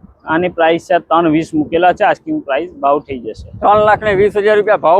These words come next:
Speaker 2: પણ તમને કરીને આપશે. આગળ જોઈએ તો જે સોલના પાસિંગમાં છે બીજી ઓલ્ડ શેપની અંદર આઈ ટ્વેન્ટી, આની શું ડિટેલ?
Speaker 1: આ બે હજાર દસની છે, આ બી સેકન્ડ ઓનર ગાડી છે. આ પેટ્રોલ ગાડી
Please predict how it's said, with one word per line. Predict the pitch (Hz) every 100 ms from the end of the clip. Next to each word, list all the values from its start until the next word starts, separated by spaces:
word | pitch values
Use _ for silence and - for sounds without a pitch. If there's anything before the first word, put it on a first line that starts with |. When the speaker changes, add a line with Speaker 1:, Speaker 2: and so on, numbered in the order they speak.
| 196
Speaker 2:
પણ | 202 196
તમને | 190 202
કરીને | 175 180 190
આપશે. | 180 156 175
આગળ | 156 160 196 180
જોઈએ | 202 208
તો | 175
જે | 165 196
સોલના | - 170 180 196 190
પાસિંગમાં | 185 185 196 202 190
છે | 196
બીજી | 175 190 185 196
ઓલ્ડ | 214 208
શેપની | 196 185 175
અંદર | 170
આઈ | 151 143
ટ્વેન્ટી, | 139 131 135
આની | 160 202
શું | 175
ડિટેલ? | 147 113 127 175
Speaker 1:
આ |
બે | 190 190
હજાર | 190 180 202 190
દસની | 180 - 190 175 180
છે, | 226 208 175
આ |
બી | 180 180
સેકન્ડ | 165 160 196 196
ઓનર | 196 202 175
ગાડી | 165 160
છે. | 190 233 180
આ | 170 165
પેટ્રોલ | 165 156 185 190
ગાડી | 185 190